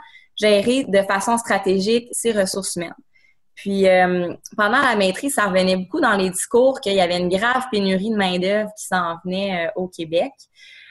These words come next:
Euh, on pourra en reparler après, mais déjà là, j'avais comme un flash de, « OK, il y a quelque chose qui s'en vient, puis c'est très grave, il y a pas de solutions qui sont en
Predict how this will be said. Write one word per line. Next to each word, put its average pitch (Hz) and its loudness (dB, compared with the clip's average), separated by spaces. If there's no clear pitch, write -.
Euh, 160 -2
on 175 0
pourra 220 -2
en 233 2
reparler 202 -2
après, 208 -2
mais 190 0
déjà 240 2
là, 262 4
j'avais 285 0
comme - -8
un 180 2
flash 247 0
de, « 185 4
OK, 185 -4
il 202 -2
y 190 0
a 185 0
quelque 202 -4
chose 240 -8
qui - -10
s'en 185 -2
vient, 202 -4
puis 277 -8
c'est - -6
très 214 -2
grave, 196 0
il 185 0
y 175 0
a 180 -4
pas 220 -8
de 220 -8
solutions 208 -6
qui - -10
sont 202 -6
en 185 0